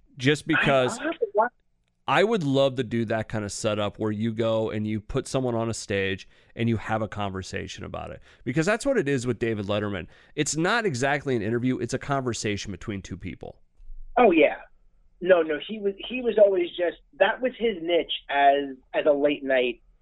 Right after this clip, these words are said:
Speaker 2: talk show host. I mean, you go back to that era, and Leno was always pop culture.
Speaker 1: Yep.
Speaker 2: He was always, like, sort of very, he was very much a U S A Today sort of guy. Like, he was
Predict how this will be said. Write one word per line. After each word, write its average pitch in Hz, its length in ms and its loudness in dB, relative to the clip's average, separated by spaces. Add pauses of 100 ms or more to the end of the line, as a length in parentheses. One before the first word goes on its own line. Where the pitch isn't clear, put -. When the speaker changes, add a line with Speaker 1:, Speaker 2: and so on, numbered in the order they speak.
(100)
Speaker 2:
talk 135 260 6
show 110 160 -4
host. - 300 -6 (480)
I 165 80 6
mean, 160 220 2
you 202 100 -4
go 208 220 2
back 160 240 -2
to 170 100 -2
that 147 300 0
era, 120 400 4 (420)
and 139 580 2 (140)
Leno 175 440 8
was 185 220 0
always 156 360 4
pop - 340 2
culture. 123 580 -2 (180)
Speaker 1:
Yep. 113 240 -2
Speaker 2:
He 165 100 4
was 151 180 2
always, 143 640 6
like, 139 240 -6
sort 147 160 0
of 123 160 0
very, 151 840 2 (360)
he 151 800 -4
was 214 180 4
very 185 220 8
much 165 220 -2
a 151 160 -2
U 156 180 4
S 147 140 6
A 151 120 0
Today 135 500 0
sort 123 200 0
of 110 100 -4
guy. 120 180 0
Like, 120 220 0
he 151 80 -2
was 151 120 0